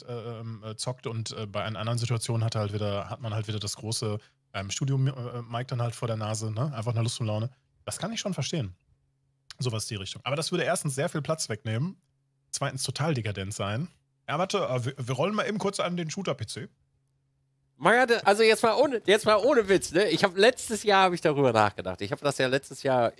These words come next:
Speaker 2: mit dem, mit dem Rick hab ich das ja geplant.
Speaker 1: Mhm.
Speaker 2: Und, ähm, ich hab mich wirklich schon ziemlich doof gefühlt, als ich den dritten Computer dann ins Büro ziehen wollte. Okay? Also wirklich, und Chat so,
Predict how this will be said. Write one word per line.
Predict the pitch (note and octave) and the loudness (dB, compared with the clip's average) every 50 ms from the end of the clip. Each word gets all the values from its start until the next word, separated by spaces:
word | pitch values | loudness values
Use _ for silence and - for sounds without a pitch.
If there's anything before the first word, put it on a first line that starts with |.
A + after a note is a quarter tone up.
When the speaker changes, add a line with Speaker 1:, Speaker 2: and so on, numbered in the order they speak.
| B2 A#2+ | -8 -10
Speaker 2:
mit | A#2+ C3+ B2+ A#2+ - | -4 -4 -4 0 2
dem, | A#2+ A#2 G#2+ G#2+ G#2+ | 2 2 2 0 -4
mit | A2 G#2+ - | -6 -2 -2
dem | A2 G#2+ G#2 | -2 -2 0
Rick | G#2+ A#2 A2+ - | -2 -2 -2 -2
hab | G#2+ G2 | -4 -6
ich | F#2+ F2+ | -6 -6
das | - G2 F2 - | -10 -12 -10 -8
ja | F#2 F2 | -10 -10
geplant. | F2 - _ - F2 F2 E2+ F2+ _ _ _ _ _ _ _ _ _ _ | -10 -10 _ -6 -6 -6 -8 -12 _ _ _ _ _ _ _ _ _ _
Speaker 1:
Mhm. | A#2+ A#2 B2+ D3+ F3 - _ _ _ | -6 -4 -2 -2 -4 -6 _ _ _
Speaker 2:
Und, | - A2+ A#2 A#2 A#2 A#2 - - - | 2 2 4 2 0 -2 -6 -4 2
ähm, | A2 A2 A2+ G#2+ A2 A2 A2 A2 G#2+ A2 _ _ _ _ _ _ _ - | 4 4 4 4 2 -2 -8 -10 -12 -14 _ _ _ _ _ _ _ -4
ich | C#3+ - | 0 0
hab | G#3+ G3+ | 2 2
mich | A3+ G#3+ - | 2 0 2
wirklich | G3+ A3 - G#3 - | 0 0 0 2 2
schon | - F#3+ F3 D3+ | 2 2 0 0
ziemlich | - G3 G#3 G#3 G3 F#3 - | -2 -2 2 2 2 0 4
doof | - D#3 F#3+ A3 - | 4 4 4 4 2
gefühlt, | - A3 G3+ - - G3+ G3+ A3 A#3 G#3+ | -2 -6 -6 -4 -4 0 2 2 2 2
als | - C#3+ C#3 - | 0 -4 -4 -4
ich | - - | -6 -8
den | - D3 C#3+ | -6 -6 -6
dritten | - - - E3 F3 | -4 -6 -6 -8 -4
Computer | - E3+ D#3 - - F3 F3+ F#3+ F3+ E3 | -4 -4 -4 -4 -6 -4 2 2 2 4
dann | D#3 D3+ D3+ | 2 0 -2
ins | D3 C#3+ - | -4 -10 -8
Büro | _ C#3 B2+ A2+ A2 A#2 B2 B2+ B2+ | _ 0 0 2 4 4 4 4 4
ziehen | - - - - A2 G#2+ G2+ F#2+ F#2 | 4 0 -4 -2 -2 -4 -4 -4 -6
wollte. | F2+ F#2 F#2+ F#2+ - F#2+ F2+ E2+ D#2+ _ _ _ _ _ _ _ _ _ _ _ _ _ _ _ _ _ _ _ _ _ _ _ _ _ _ _ _ _ | -6 -6 -6 -6 -4 -6 -6 -6 -6 _ _ _ _ _ _ _ _ _ _ _ _ _ _ _ _ _ _ _ _ _ _ _ _ _ _ _ _ _
Okay? | A#2 - - E3 F#3+ A3 B3 C4 | -4 -2 2 2 2 2 2 2
Also | - E3 D#3 D3 F3 E3+ - - | 2 2 4 4 4 2 0 0
wirklich, | D3+ D#3+ G#3 G3+ E3+ D#3 A#2 | 4 6 6 8 6 4 4
und | C#3 B2+ A2+ | 2 0 0
Chat | - - D#3+ D3+ - | 2 2 2 2 4
so, | D#3 D3+ C#3 C3 A#2 - - | 4 4 4 4 4 2 0